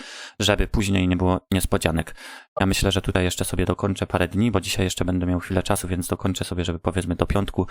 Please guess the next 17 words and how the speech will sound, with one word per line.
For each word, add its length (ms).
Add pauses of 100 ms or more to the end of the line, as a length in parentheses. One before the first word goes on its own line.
(540)
w 40
przyszłym 260
tygodniu 480
mieć 240
już 180
z 40
głowy 260
te 100
posty. 380 (240)
Wtedy 200
ewentualnie 460
mogę 260 (180)
zrobić 280
jakąś 240
relację 400
jeszcze 360 (800)
i 180